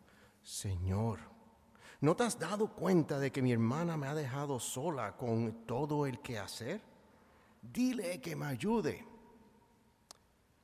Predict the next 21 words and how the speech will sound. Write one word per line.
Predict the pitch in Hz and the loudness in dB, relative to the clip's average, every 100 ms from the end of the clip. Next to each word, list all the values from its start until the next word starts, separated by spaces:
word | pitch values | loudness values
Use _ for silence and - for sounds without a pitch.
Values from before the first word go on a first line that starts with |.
| _ _ | _ _
El | 117 113 | -4 -2
Señor | 120 101 104 120 | 0 2 4 4
le | 113 | 2
respondió: | 104 - 101 90 78 73 - - - _ _ _ _ _ _ - | 0 -2 -2 -2 -4 -10 -16 -20 -20 _ _ _ _ _ _ -6
"Marta, | 110 131 131 - 143 139 135 120 - | -2 -2 -6 -8 -6 -4 -6 -8 -8
Marta, | 92 95 92 - 95 - _ _ _ _ - - - 131 | -6 -6 -8 -12 -12 -14 _ _ _ _ -20 -20 -6 0
muchas | 151 185 160 | 2 2 0
cosas | - 170 165 156 143 | -2 -2 -2 -4 -6
te | 151 | -8
preocupan | 147 131 139 139 127 117 | -6 -4 -4 -2 0 0
y | 113 | 0
te | 120 | 2
inquietan, | 113 110 117 127 120 92 85 - - - _ _ _ - - - - | 0 0 -2 -2 -4 -8 -8 -14 -20 -20 _ _ _ -20 -20 -20 -18
siendo | - - 123 123 143 139 139 | -10 -4 2 4 4 4 0
así | 120 - 147 156 135 | -2 -4 -4 -6 -4
que | 135 113 | -4 0
una | 127 135 123 | 2 2 0
sola | - 135 127 110 - | -2 -2 -2 -4 -4
es | 107 - | -6 -4
necesaria. | 107 98 101 - 87 85 85 80 _ _ _ _ - _ - _ | -6 -4 -8 -8 -8 -10 -12 -14 _ _ _ _ -20 _ -20 _
María | 113 107 98 147 185 135 | 0 2 2 2 2 0